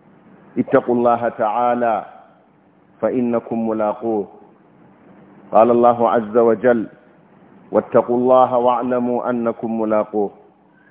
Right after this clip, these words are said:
ولا تكونوا كالذين لا يرجون لقاء الله. إن الذين لا يرجون لقاءنا ورضوا بالحياة الدنيا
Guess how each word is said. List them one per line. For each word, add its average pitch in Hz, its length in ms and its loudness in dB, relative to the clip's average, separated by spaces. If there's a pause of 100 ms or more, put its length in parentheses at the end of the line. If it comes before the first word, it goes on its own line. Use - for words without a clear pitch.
(880)
ولا 120 260 4
تكونوا 131 560 4
كالذين 131 600 0
لا 123 220 -4
يرجون 123 520 -8
لقاء 117 500 0
الله. 110 320 0 (1400)
إن 110 140 -6
الذين 120 460 -4
لا 123 260 -2
يرجون 123 520 -6
لقاءنا 117 880 -6
ورضوا 117 520 -6
بالحياة 113 720 -8
الدنيا 127 580 -6